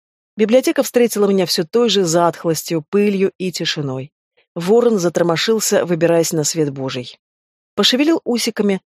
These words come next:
тут же забавно чихнув, покрутил головкой и с навостренными ушками покосил глазками-бусинками по сторонам и, шустро перебирая лапками, сполз по платью на пол,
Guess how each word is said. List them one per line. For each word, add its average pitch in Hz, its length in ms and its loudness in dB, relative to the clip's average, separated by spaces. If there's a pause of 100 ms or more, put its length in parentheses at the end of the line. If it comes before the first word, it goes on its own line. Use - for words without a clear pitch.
тут 226 160 0
же 190 80 4
забавно 165 420 0
чихнув, 226 500 -2
покрутил 160 460 -4
головкой 185 560 0
и 202 80 -8
с - 80 -6
навостренными 165 760 -2
ушками 214 360 -2
покосил 160 480 -2
глазками-бусинками 165 1080 -2
по 180 140 -8
сторонам 160 540 -2 (300)
и, 180 120 -2
шустро 240 520 0
перебирая 147 500 0
лапками, 226 500 0 (240)
сполз - 480 -4
по 202 140 -2
платью 185 400 -2
на 156 220 -2
пол, 156 220 -4